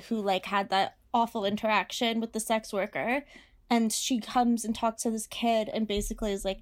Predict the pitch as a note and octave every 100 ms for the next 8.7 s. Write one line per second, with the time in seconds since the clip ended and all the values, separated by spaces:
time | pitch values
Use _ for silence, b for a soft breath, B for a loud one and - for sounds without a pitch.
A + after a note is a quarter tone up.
0 | b b b _ _ _ _ _ A#3+ A3+
1 | A3+ A3+ G#3+ - _ _ - - _ -
2 | - _ - A#3 A3+ A#3 G#3+ A#3 - _
3 | - B3 A#3 A3 - B3 G#3+ G#3+ - -
4 | G#3+ G#3 - A#3 A3+ A#3+ A#3 A3 A3 A3
5 | G#3+ F#3+ G#3 A3 G#3 A3+ A3 G#3+ A3 A#3
6 | A3 G#3 D#3+ G#3 A3 A3 G#3+ A3 A3+ A#3
7 | A3 G#3+ G3+ G#3 b b _ C#4+ C#4+ D4+
8 | B3 D4+ C4 A3 G#3+ - -